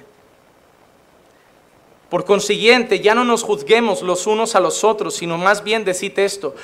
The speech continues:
no poned obstáculo o piedra de tropiezo al hermano". No poner obstáculo o piedra de tropiezo al hermano. El apóstol Pablo está decidido a no comer, está decidido a abstenerse, está decidido a hacer un montón de cosas para que la fe del hermano no sea sacudida.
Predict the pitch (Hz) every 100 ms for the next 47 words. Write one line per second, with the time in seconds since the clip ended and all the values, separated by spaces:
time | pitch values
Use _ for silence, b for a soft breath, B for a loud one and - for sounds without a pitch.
0 | B 175 208 277 277 262 262 247 - 240
1 | 247 240 220 185 190 185 226 233 208 208
2 | 180 180 202 208 208 151 139 135 139 135
3 | 127 - - - _ _ _ _ - 190
4 | 208 208 202 202 - - 196 190 156 143
5 | 170 170 156 139 139 156 156 139 139 135
6 | 135 - _ _ B B B B B _
7 | 185 202 269 269 - 233 240 208 202 226
8 | 208 208 220 208 196 208 202 175 175 180
9 | 175 - 214 233 226 220 220 - 196 175
10 | 160 151 - 165 180 208 233 233 220 220
11 | 220 247 233 226 311 302 277 262 214 254
12 | 262 - - B B B - 220 220 226
13 | 220 - 269 311 285 226 233 277 277 269
14 | 277 - 285 277 277 269 254 311 262 135